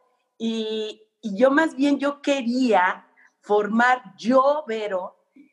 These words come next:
no tanto dinero. Yo no entré por dinero a las redes de mercado.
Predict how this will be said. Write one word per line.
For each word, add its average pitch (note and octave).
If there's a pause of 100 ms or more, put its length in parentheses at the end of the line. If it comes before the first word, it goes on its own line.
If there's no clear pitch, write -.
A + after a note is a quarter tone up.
(300)
no A#3+
tanto D#4
dinero. A3+
Yo B3+
no E4+
entré C4
por G#3+
dinero G#3+
a G3
las F#3
redes F#3+
de F3
mercado. F3